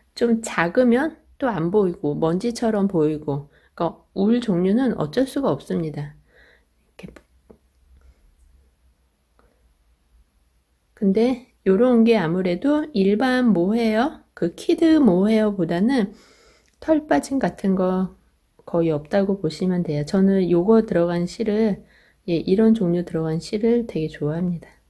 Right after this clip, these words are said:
부드럽고 더 포근하고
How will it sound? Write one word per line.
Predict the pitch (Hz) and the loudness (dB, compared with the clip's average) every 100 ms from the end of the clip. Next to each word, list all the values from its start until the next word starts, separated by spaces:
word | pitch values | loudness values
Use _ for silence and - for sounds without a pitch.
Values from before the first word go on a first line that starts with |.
| _ _ _ _ _ _ _ _ _ _ - | _ _ _ _ _ _ _ _ _ _ -10
부드럽고 | 185 175 165 160 - 226 247 233 - | -4 -2 -2 -4 0 2 2 -2 -14
더 | - 180 175 175 | -4 -2 0 -2
포근하고 | - 302 311 247 226 285 226 | -4 -2 0 2 2 2 0